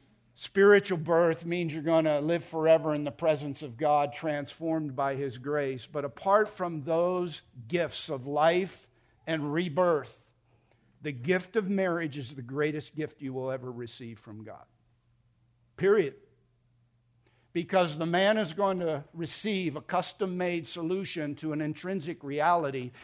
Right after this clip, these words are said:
that cannot be satisfied any other way. And God says, "I'm not satisfying it, except in rare occasions where I've called you to singleness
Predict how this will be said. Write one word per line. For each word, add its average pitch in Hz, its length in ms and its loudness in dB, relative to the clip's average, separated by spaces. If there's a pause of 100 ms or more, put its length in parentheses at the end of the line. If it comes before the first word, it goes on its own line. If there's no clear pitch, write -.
(120)
that 156 160 -6
cannot 175 400 -2
be 190 120 -6
satisfied 151 1000 0
any 175 260 -2
other 165 240 2
way. 143 460 0 (160)
And 151 220 -6
God 175 320 4
says, 151 420 2 (300)
"I'm 233 200 2
not 151 240 -2
satisfying 107 680 -8
it, - 320 -18
except 196 400 0
in 151 180 -2
rare 185 320 2
occasions 147 840 -4 (220)
where 151 160 0
I've 147 220 2
called 180 340 2
you 151 140 -4
to 139 100 -6
singleness 135 800 -4